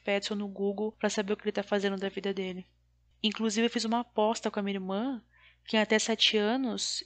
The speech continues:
eu estarei namorando o Robert Pattinson. Por que sete anos? Porque é um número simbólico.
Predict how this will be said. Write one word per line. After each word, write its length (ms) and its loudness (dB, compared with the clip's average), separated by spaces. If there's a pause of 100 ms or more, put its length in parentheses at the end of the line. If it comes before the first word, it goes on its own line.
eu 280 4
estarei 320 2
namorando 360 0
o 40 0
Robert 300 -2
Pattinson. 580 -4 (460)
Por 160 2
que 100 4
sete 360 4
anos? 340 -2
Porque 360 -2
é 100 4
um 20 0
número 240 0
simbólico. 680 -2